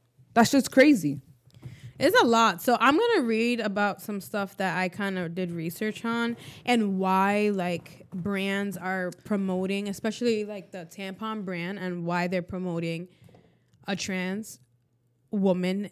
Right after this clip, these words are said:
Speaker 2: in their, um, um, commercials or their advertising process. So it says, "Transgender," this is from Time, um, dot com.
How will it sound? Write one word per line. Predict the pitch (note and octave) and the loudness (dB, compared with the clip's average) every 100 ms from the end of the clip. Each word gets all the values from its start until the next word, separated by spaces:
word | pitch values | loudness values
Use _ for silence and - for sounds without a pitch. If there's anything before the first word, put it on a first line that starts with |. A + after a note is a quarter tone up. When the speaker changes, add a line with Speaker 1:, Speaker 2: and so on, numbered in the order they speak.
| _ | _
Speaker 2:
in | G3 F#3 F#3 | -4 -4 -2
their, | F3 F3 E3+ E3+ E3 - _ _ - | -2 0 0 0 -4 -8 _ _ -12
um, | F3+ - - - E3+ _ _ _ _ _ _ - - | -10 -10 -16 -20 -20 _ _ _ _ _ _ -16 -14
um, | - - - - F3+ _ _ _ - | -16 -16 -18 -18 -20 _ _ _ -2
commercials | A3+ B3+ E4+ - A3+ A3 A3 - | 2 4 4 2 2 2 0 0
or | G3+ F#3+ F#3 F3+ | 0 2 0 0
their | F#3 F#3 F3 - - - - | 0 0 -2 -6 -20 -2 4
advertising | B3+ A#3 A3+ A3 G3 G3 G3 | 6 4 2 2 0 0 -4
process. | G3 F3+ F3 F3+ F3 F3+ - - | -2 -2 0 0 0 -4 -12 -20
So | - A#3+ | -2 2
it | A3+ | 2
says, | - B3+ A#3 A3+ - _ _ _ _ _ _ _ _ - | 6 8 8 4 -4 _ _ _ _ _ _ _ _ 0
"Transgender," | - C4+ E4+ D4+ A3+ A3+ G#3+ G#3 G#3 A3 G#3 | 6 8 6 4 4 4 4 2 2 2 2
this | A#3 | 2
is | D4 - | 0 0
from | A#3 G3+ | -2 -2
Time, | - A3 G#3+ A3 A#3+ C4 _ _ _ _ _ - | -4 0 2 0 -2 -6 _ _ _ _ _ -4
um, | G3 F3+ D#3+ D3+ D3 F#3+ F#3 _ _ _ _ _ _ _ _ | -2 0 -2 -6 -10 -14 -20 _ _ _ _ _ _ _ _
dot | - F3 - | -4 -4 -4
com. | E3+ C3+ | -6 -8